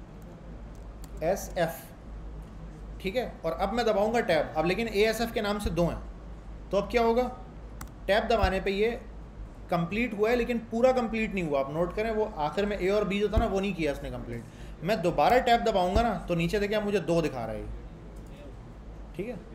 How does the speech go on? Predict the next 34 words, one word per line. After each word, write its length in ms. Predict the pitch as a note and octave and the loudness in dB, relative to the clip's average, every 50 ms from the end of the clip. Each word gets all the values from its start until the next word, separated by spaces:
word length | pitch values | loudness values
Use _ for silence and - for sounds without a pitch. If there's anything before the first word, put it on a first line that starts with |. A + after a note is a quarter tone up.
| - - - - - - - - - - - - | -16 -14 -14 -14 -14 -14 -12 -12 -12 -10 -6 -4
अब 80 | D3+ D#3 | -2 -2
मैंने 220 | F3+ F#3+ G3 G3+ | 0 0 0 2
कहा, 100 | G3+ G#3 | 4 4
"यार, 160 | G#3+ A3 A3 G#3+ | 4 4 4 4
ए 120 | F#3 G3+ A3 | 4 6 6
में 120 | A3+ A#3 | 6 4
जाऊँ 200 | G3 A3 G#3+ A3 | 4 4 4 4
या 100 | A3+ A3+ | 4 4
बी 160 | G3 F3 G3 | 4 4 2
में 100 | G3+ G#3 | 2 2
जाऊँ?" 180 | G3 F#3+ F#3 F3+ | 2 0 0 0
तो 80 | F3+ E3+ | 0 0
मैंने 160 | E3+ F3 F3 | 0 2 2
कहा, 100 | F#3+ - - E3 | 0 0 0 0
"ए 80 | E3 | 0
में 100 | E3 E3 | 0 0
चले 180 | E3 D#3 C3 B2 | 0 0 0 0
जाते 280 | A#2+ A#2 A2 - - A2 | 0 -2 -4 -6 -8 -10
हैं।" 200 | A2 A2+ - - | -10 -10 -4 -2
और 120 | C#3 D3 | -2 0
अब 180 | - E3 E3+ F3+ | 0 0 0 2
मैंने 260 | G3 G3+ G#3 A#3+ C4+ - - - - - - - - | 2 0 0 0 -2 -4 -8 -12 -16 -14 -12 -2 2
टैब 220 | - F3+ F#3+ F#3 F#3 | 4 4 6 6 4
दबाया 300 | G3+ F#3 F#3 F#3+ G3+ G#3+ | 4 4 6 4 4 4
तो 100 | G#3 G3+ | 2 0
ये 220 | G3 G#3 A#3 A#3+ - - - - - - - - - | 0 0 -2 -2 -4 -8 -14 -12 -12 -12 -10 -10 -10
slash 360 | - - D#3+ E3 E3 E3 E3 | -8 -2 2 4 4 4 4
आ 80 | E3+ C3+ | 2 0
गया, 160 | B2+ C3 C#3 | 0 -2 -4
इसका 160 | C#3 - F3 | -4 -2 -2
मतलब 200 | E3+ E3+ F3+ F3+ | 0 0 0 0
ये 100 | F#3 F3+ | 0 0
कंप्लीट 460 | F3 E3+ D3 C3 B2 C#3+ C#3+ C#3 B2+ A#2+ | 0 -2 -4 -4 -4 -6 -6 -6 -6 -8
है। 80 | G#2+ | -10